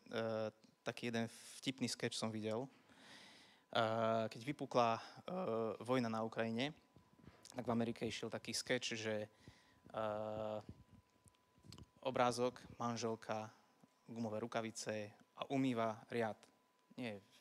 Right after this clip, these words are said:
v umývačke riadu, ale normálne umýva riad. Celá taká šťastná,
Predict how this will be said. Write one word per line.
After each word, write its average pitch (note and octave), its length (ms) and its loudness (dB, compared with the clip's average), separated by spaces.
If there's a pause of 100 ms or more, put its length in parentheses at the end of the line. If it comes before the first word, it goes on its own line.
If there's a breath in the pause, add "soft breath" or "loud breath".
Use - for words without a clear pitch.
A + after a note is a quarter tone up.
(160)
v B2+ 80 -2
umývačke A#2 360 0
riadu, A#2 280 2
ale A2+ 120 2
normálne A2+ 360 2
umýva G#2+ 320 -2
riad. A2 240 -2 (680 loud breath)
Celá A2+ 240 4
taká A2 240 -4
šťastná, G#2+ 560 -2